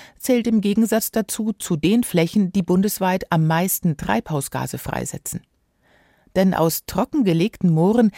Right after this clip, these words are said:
entweichen noch mehr Treibhausgase als bislang angenommen. Wiedervernässte Moore dagegen, auf denen zum Beispiel Sumpfgras angebaut wird, können mehr für den Klimaschutz leisten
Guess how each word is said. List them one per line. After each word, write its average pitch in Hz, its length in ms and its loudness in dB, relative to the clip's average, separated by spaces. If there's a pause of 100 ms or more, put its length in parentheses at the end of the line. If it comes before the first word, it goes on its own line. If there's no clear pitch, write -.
(240)
entweichen 175 600 2
noch - 300 0
mehr 165 280 2
Treibhausgase 175 960 0
als 180 240 -4
bislang 170 460 -2
angenommen. 143 640 0 (580)
Wiedervernässte 160 720 0
Moore 160 320 2
dagegen, 220 440 2 (340)
auf 170 100 -2
denen 175 300 4
zum 160 140 0
Beispiel 139 400 -2
Sumpfgras 156 500 0
angebaut 165 500 0
wird, 214 160 0 (300)
können 180 320 4
mehr 180 240 2
für 170 160 -2
den 147 180 -2
Klimaschutz 180 580 0
leisten 165 440 0